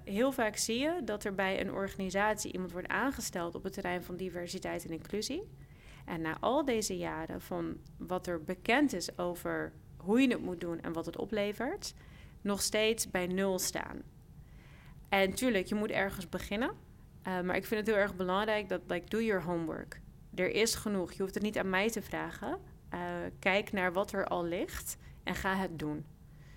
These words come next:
Ehm, ik denk dat we die fase voorbij moeten zijn van alleen maar praten en praten en praten over diversiteit en inclusie. Ehm,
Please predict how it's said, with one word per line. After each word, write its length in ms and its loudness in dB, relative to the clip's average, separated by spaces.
Ehm, 440 0
ik 160 -2
denk 140 2
dat 140 2
we 80 0
die 140 -2
fase 360 4
voorbij 400 0
moeten 280 4
zijn 280 0
van 120 -4
alleen 220 2
maar 140 -2
praten 500 2
en 120 -4
praten 400 0
en 100 -2
praten 540 0
over 220 0
diversiteit 680 -2
en 60 -8
inclusie. 540 -4
Ehm, 360 2